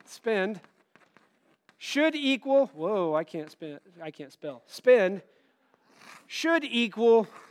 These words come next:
zero, or what he says, exactly zero. See, here's the problem. Most of us, our income is a certain amount. So let's say we make a thousand dollars. Our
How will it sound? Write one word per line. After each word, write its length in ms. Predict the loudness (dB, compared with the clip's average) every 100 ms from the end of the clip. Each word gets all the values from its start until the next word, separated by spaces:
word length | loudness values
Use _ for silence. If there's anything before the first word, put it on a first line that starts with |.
| _ _ -20 -20 -20 -20 -20 _ _ -20
zero, 640 | -16 -12 -10 -8 -10 -12 _ _ _ _ _ _ _ _
or 140 | -4 -4
what 160 | -4
he 160 | -6 -10
says, 340 | -6 -6 -6
exactly 600 | -12 -10 -6 -6 -8 -12
zero. 360 | -12 -14 -16 -20 _ _ _ _ _ _ _ _ _ _ _ _
See, 140 | -2
here's 260 | 0 0 -2
the 80 | -6
problem. 540 | -2 0 0 -4 -20 _ _ _ _ _ -16
Most 520 | -4 6 6 6 2
of 220 | 2 2
us, 400 | -2 -4 -8 -20 -20 _ _
our 260 | 4 4 4
income 720 | 0 0 0 -2 -4 -4 -6 -12 _ _ _ _
is 180 | 2 2
a 60 | 0
certain 420 | -4 0 2 0
amount. 360 | 0 0 -2 -4
So 140 | -2
let's 180 | -2 0
say 160 | 0
we 140 | 0 0
make 220 | -2 -2
a 40 |
thousand 420 | -4 -2 0 -2 -2
dollars. 520 | 0 0 -4 -10 -20 _ -20 _ _ _ _ _ _ _ _ -20 -20 _
Our 180 | 0 0